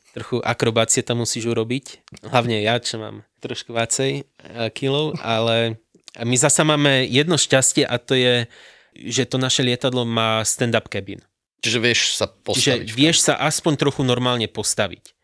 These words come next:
Speaker 1: Keď už máš tých meter osemdesiat, tak, eh, musíš byť trošku skrčený, ale zasa niektoré lietadlá v tej našej triede tak, eh, nemajú ten stand-up cabin, tak tam aj nejaká letuška
Speaker 2: Predklone hlbokom.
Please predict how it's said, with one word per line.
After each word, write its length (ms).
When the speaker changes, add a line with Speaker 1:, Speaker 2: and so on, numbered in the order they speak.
Speaker 1:
Keď 160
už 160
máš 240
tých 320
meter 320
osemdesiat, 640
tak, 260
eh, 300
musíš 400
byť 160
trošku 240
skrčený, 640
ale 160
zasa 240
niektoré 400
lietadlá 420
v 80
tej 160
našej 540
triede 640
tak, 260
eh, 220
nemajú 560
ten 160
stand-up 420
cabin, 300
tak 240
tam 240
aj 320
nejaká 400
letuška 160
Speaker 2:
Predklone 400
hlbokom. 400